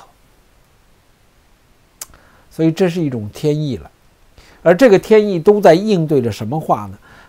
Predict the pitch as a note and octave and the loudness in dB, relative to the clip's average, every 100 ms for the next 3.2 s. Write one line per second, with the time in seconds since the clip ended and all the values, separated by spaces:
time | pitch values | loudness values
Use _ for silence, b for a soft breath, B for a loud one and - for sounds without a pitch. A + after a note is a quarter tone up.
0 | b F#3+ E3+ D3 C#3 B2 A2 C#3+ C#3 C3+ | b -4 -2 -2 -2 -4 -4 -6 -6 -4
1 | B2+ - F#2+ A2 A#2+ G2+ - - - - | -6 -8 -14 -14 -14 -14 -18 -20 -14 -2
2 | F3 D3+ - D3+ C#3 - _ _ _ - | 0 0 -4 -6 -6 -8 _ _ _ -10
3 | C#3+ C3+ | -8 -8